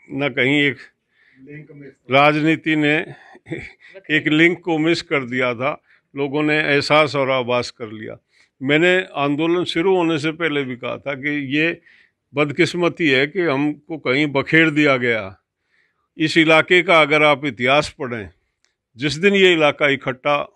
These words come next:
हो जाएगा, ये टिकैत साहब बार बार कहते थे कि जिस दिन ये इलाका इकट्ठा हो जाएगा, उस दिन दिल्ली में किसी हुकूमत की हिम्मत नहीं कि हमारी तरफ आंख उठा के देख ले।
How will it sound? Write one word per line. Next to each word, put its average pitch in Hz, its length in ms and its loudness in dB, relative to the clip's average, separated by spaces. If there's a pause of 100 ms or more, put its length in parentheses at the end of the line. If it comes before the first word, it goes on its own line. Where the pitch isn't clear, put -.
(340)
हो 123 180 -4
जाएगा, 120 420 2
ये 131 160 -4
टिकैत 160 300 0
साहब 165 220 0
बार 156 220 4
बार 151 220 0
कहते 113 380 -12
थे - 140 -20 (600)
कि 147 80 -6
जिस 147 200 2
दिन 202 180 0
ये 196 160 2
इलाका 160 340 2
इकट्ठा 151 420 -4
हो 135 180 0
जाएगा, 127 500 -4 (320)
उस 135 160 -12
दिन 151 240 -2
दिल्ली 143 320 0
में 139 380 -2 (360)
किसी 143 360 -2 (340)
हुकूमत 147 500 -4
की 151 160 -2
हिम्मत 135 340 -2
नहीं 143 240 -2
कि 156 100 0
हमारी 123 340 0
तरफ 123 320 -2
आंख 127 260 -4
उठा 123 240 -8
के 117 160 -10
देख 120 260 -8
ले। 143 120 -12